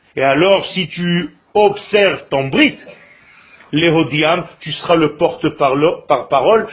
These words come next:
par toi passera en réalité la valeur divine. Ça, c'est le secret. Ça veut dire qu'en réalité, tant qu'Abraham Avinu n'a pas ouvert ce degré en lui, brito lehodiam ne se réalise pas. Kadosh Baruch Hu ne peut pas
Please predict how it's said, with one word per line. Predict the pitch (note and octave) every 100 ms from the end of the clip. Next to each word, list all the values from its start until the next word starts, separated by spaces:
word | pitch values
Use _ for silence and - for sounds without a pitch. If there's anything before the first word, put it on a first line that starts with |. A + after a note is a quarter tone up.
| -
par | F#3 D#3+ - -
toi | A#3 C#4 B3 -
passera | G3 - G#3+ F#3+
en |
réalité | F#3 E3+ D#3 - F3 E3+ - -
la | C#3+ D3
valeur | C#3+ C#3+ C#3+
divine. | A#2+ B2+ A2+ F2 - _ _ _ _ _
Ça, | - A3+
c'est | A3
le | F#3+
secret. | - D#3 - G2+ - _ _ -
Ça | G3+ G#3
veut |
dire | G3+ B3
qu'en | A3+
réalité, | G#3+ G#3+ D#3+ - B3 D4+ - _ _ _ -
tant | C4+ C#4
qu'Abraham | B3+ B3 G#3+ A#3 A3+
Avinu | G#3+ G3+ G#3
n'a | G3
pas | F#3+ G#3+
ouvert | G#3 E3+ F#3+ A3
ce | -
degré | F#3 D#3+ E3 F#3+
en | E3+
lui, | D#3+ E3+ A3+ - _ _ _ _ _ _ -
brito | A#2 D3 E3+ A3+ A3+
lehodiam | G3+ F3+ D#3 F3 F#3+ F#3
ne |
se | E3+ - E3+
réalise | D3+ E3 D#3+ - -
pas. | G3+ - -
Kadosh | D3+ D#3+
Baruch | D#3 -
Hu |
ne | E3
peut | D#3+ D#3 -
pas | F#3 E3 C3